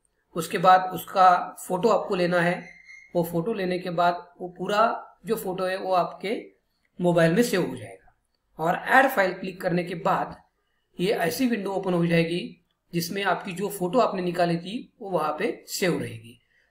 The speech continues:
तो यहाँ पे जो photo मैंने निकाली है, that is of imvic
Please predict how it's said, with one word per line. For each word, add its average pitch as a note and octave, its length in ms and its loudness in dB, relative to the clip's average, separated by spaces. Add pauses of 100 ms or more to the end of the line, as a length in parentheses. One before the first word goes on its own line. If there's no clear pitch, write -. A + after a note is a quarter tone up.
(120)
तो G#3 40 -8
यहाँ E3 340 -4
पे B3 80 4
जो C4 140 2
photo G3+ 400 -6
मैंने F#3 220 -2 (500)
निकाली E3+ 420 0
है, F3 140 -2 (440)
that D#3 180 -4
is E3 120 -4
of E3+ 280 2
imvic D3+ 420 -4